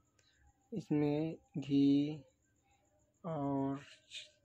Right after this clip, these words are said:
चटनी सॉस मिला के इसको लप-, बढ़िया से मिक्स करने के बाद थाली में देखिए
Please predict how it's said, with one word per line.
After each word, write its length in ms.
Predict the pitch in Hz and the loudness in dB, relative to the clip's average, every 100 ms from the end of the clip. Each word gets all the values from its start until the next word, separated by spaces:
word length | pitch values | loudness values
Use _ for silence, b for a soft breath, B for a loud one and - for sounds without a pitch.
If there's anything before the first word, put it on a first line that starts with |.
| - | -6
चटनी 520 | 151 139 139 139 139 | -4 2 4 4 4
सॉस 420 | - 147 143 139 | 0 0 0 2
मिला 280 | 139 135 135 | 2 4 4
के 260 | 135 147 | 2 -2
इसको 420 | 147 - _ - 143 | -2 -6 _ -6 -4
लप-, 400 | 143 139 _ - _ _ _ _ _ 160 | -4 -6 _ -20 _ _ _ _ _ 2
बढ़िया 360 | 156 156 160 | 6 8 6
से 180 | 139 - | 4 4
मिक्स 320 | 139 139 - | 6 4 0
करने 380 | - 139 135 135 | -6 0 2 2
के 120 | 131 | 0
बाद 380 | 139 135 139 147 - _ _ _ _ _ _ _ _ _ _ _ _ _ _ _ _ _ _ | -4 -2 -2 -4 -10 _ _ _ _ _ _ _ _ _ _ _ _ _ _ _ _ _ _
थाली 460 | - 143 139 139 135 | -8 -2 0 2 2
में 220 | 131 131 | 2 -2
देखिए 380 | 131 135 - 196 | -6 -12 -14 -18